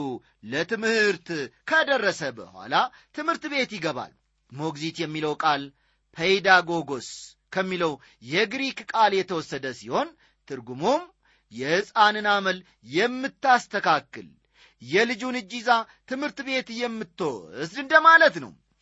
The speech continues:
በተመሳሳይ ሁኔታም ሕግ ሞግዚታችን ነው። እንደ ሕፃን ሁሉ እጃችንን ይዞ ሲመራን ነበረ ሕግ። በመጨረሻም መዳንን ወደምናገኝበት ወደ መስቀሉ ወደ ጌታ ኢየሱስ ክርስቶስ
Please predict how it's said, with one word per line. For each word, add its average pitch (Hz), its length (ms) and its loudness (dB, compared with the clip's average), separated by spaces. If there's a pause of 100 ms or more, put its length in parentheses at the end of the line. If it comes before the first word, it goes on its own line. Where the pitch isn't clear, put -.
(340)
በተመሳሳይ 262 800 0
ሁኔታም 143 480 -8 (400)
ሕግ 202 300 -10
ሞግዚታችን 143 960 -6
ነው። 101 160 -20 (200)
እንደ 143 300 -8
ሕፃን 196 400 4
ሁሉ 190 220 -6 (100)
እጃችንን 185 720 0
ይዞ 180 160 -6 (100)
ሲመራን 170 560 2
ነበረ 139 460 -6
ሕግ። 127 220 -12 (380)
በመጨረሻም 180 760 2 (340)
መዳንን 240 640 6 (100)
ወደምናገኝበት 220 1300 -2 (320)
ወደ 165 360 2
መስቀሉ 233 480 -2 (360)
ወደ 220 240 0
ጌታ 285 280 0 (160)
ኢየሱስ 247 560 -6
ክርስቶስ 202 600 -6